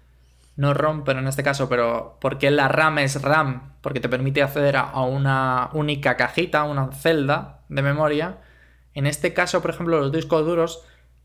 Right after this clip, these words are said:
no te permiten acceder a, a un solo número que tú tengas. O sea, de, no puedes decir,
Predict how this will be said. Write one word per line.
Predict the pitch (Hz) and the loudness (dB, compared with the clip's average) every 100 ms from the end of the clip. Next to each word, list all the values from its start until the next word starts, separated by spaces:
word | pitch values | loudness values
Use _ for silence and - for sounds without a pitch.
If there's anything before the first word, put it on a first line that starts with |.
| - | -6
no | 147 147 185 | -2 0 2
te | 196 | 2
permiten | 170 147 147 175 147 | 2 0 0 0 0
acceder | 139 135 139 135 135 135 135 | 0 0 0 2 2 0 -4
a, | 143 127 123 117 113 117 131 - | -4 -4 -4 -6 -8 -10 -16 -12
a | 131 | -2
un | 143 156 151 143 | 0 0 -2 -2
solo | 139 147 135 127 - - | 0 2 2 0 -10 -6
número | 147 165 156 127 123 | -2 0 2 0 0
que | |
tú | 127 | -2
tengas. | 127 123 117 110 | -2 -2 -2 -4
O | 127 | -2
sea, | 131 | 0
de, | 127 | 0
no | 131 139 | 0 2
puedes | 156 151 | 2 2
decir, | 143 139 135 131 - | 0 2 -2 -2 -14